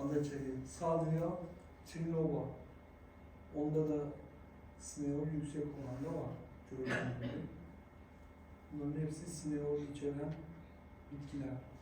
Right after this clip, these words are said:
Ama en çok olanları biz daha çok kullanıyoruz.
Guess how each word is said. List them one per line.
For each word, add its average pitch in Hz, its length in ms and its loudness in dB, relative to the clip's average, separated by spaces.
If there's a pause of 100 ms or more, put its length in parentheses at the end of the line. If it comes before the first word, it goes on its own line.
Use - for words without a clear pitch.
(640)
Ama 165 120 0
en 180 240 4
çok 147 320 2
olanları 143 540 4 (600)
biz 165 220 -4
daha 156 200 8
çok 151 220 2 (140)
kullanıyoruz. 127 540 -2